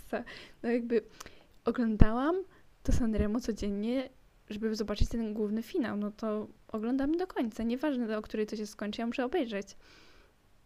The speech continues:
I jeszcze pragnę tutaj powiedzieć, że ja jestem z tych osób, które lubią chodzić w miarę wcześnie spać i wcześnie wstawać.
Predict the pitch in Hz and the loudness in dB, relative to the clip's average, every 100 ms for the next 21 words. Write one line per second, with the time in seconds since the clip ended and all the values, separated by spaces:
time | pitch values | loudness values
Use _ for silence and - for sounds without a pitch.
0 | - - 226 294 - - 240 240 226 220 | -12 0 2 2 0 2 2 4 2 2
1 | - 214 214 208 - - 226 196 208 233 | 0 2 2 0 -4 0 2 4 4 4
2 | - 226 214 214 202 202 196 214 214 - | 2 0 0 0 0 -2 -2 -2 -4 -4
3 | 214 - 208 208 220 208 - 214 208 202 | -6 -4 -4 -4 -4 -8 -6 -4 -2 -2
4 | 202 - - - - 226 220 214 220 208 | -4 -10 -20 -20 -6 -2 0 0 0 -2
5 | 214 214 - - 302 311 302 262 - 254 | -2 -4 -8 -2 6 6 6 2 0 0
6 | 247 - 294 - - - 220 - 208 - | 0 0 0 0 -6 -4 -4 -4 -8 -6
7 | 202 208 - - - | -4 -2 -4 -6 -14